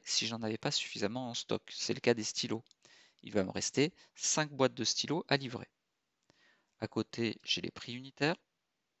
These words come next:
Chaque boîte coûte soixante centimes. Et j'ai un taux de remise qui est accordé sur les produits et qui est différent.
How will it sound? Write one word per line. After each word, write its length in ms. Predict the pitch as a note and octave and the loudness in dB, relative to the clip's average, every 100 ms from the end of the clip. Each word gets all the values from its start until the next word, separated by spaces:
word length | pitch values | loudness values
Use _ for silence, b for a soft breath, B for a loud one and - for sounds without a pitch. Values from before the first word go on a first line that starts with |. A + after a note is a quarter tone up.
| - | 0
Chaque 280 | - G#2 - | 2 2 4
boîte 380 | G2 - - - | 4 4 -4 -12
coûte 120 | - - | -20 -20
soixante 340 | - - - | -16 -16 -16
centimes. 440 | - B2+ - F#3 G#3+ _ _ _ b b b b _ | -20 -8 -6 -6 -10 _ _ _ b b b b _
Et 300 | - C#3 C#3 - _ _ _ _ _ | 6 6 6 0 _ _ _ _ _
j'ai 200 | G#2 G#2 | 0 4
un 80 | G2+ | 4
taux 180 | F#2+ D#3 | 4 2
de 80 | C3+ | 4
remise 480 | G#2+ F#2 F#2+ C#3+ F#3 | 2 2 -4 -8 -14
qui 80 | - | -8
est 140 | G#2 | -4
accordé 420 | F2 - F#2 F2+ C3+ | -4 -4 -4 0 0
sur 260 | - - | 0 -2
les 120 | G#2 | -4
produits 560 | - - G#2 G2 G#2 C#3+ | -6 -10 -14 -14 -8 -4
et 80 | G#2 | -4
qui 180 | - G#2 | -4 -8
est 40 | |
différent. 540 | A2 A#2+ - G2 - | -4 -2 -2 -2 -6